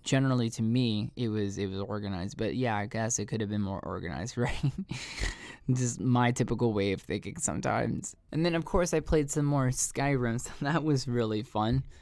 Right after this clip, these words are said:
Got a little bit more into the Skyrim universe again.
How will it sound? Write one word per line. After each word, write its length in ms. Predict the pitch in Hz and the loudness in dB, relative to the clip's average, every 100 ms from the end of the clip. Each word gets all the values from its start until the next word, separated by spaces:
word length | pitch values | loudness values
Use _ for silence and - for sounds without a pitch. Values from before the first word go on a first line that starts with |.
| - - - | -20 -10 2
Got 160 | 135 | 6
a 20 | |
little 220 | 135 139 131 | 8 8 8
bit 100 | 127 | 8
more 240 | 127 127 | 8 8
into 280 | 123 123 135 | 8 8 4
the 120 | 120 | 2
Skyrim 680 | 120 - 123 120 120 117 117 | 0 2 4 6 6 8 8
universe 680 | 127 139 123 - 135 - 127 | 6 4 0 -4 0 2 4
again. 460 | 123 113 110 113 | 4 4 4 2